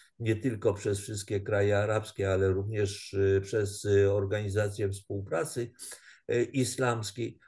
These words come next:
ale to gdzieś wisiało w powietrzu i tak naprawdę powstawało wrażenie,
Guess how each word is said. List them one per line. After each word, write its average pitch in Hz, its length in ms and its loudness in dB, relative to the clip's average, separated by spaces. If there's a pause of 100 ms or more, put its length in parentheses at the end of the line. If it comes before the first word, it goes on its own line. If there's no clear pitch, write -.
(120)
ale 127 360 4
to 185 280 2
gdzieś 147 560 -4
wisiało 131 600 0
w - 140 -10
powietrzu 117 580 0
i 98 140 -6
tak 139 220 -4
naprawdę 139 600 -2
powstawało 120 800 0
wrażenie, 110 800 0